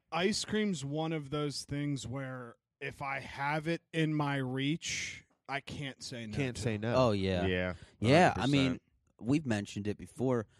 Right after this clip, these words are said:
Speaker 3: Me and Jake went through a period of door dashing ice cream. Like,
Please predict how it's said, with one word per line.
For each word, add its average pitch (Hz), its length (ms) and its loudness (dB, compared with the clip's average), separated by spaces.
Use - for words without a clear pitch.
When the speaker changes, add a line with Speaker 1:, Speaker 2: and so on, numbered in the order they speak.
Speaker 3:
Me 151 140 0
and 135 100 -2
Jake 107 320 2
went 98 160 -4
through 104 160 2
a 87 40 -4
period 117 680 -2
of 90 440 -2
door 113 220 6
dashing 92 460 2
ice 82 260 -6
cream. - 280 -8
Like, 95 260 -4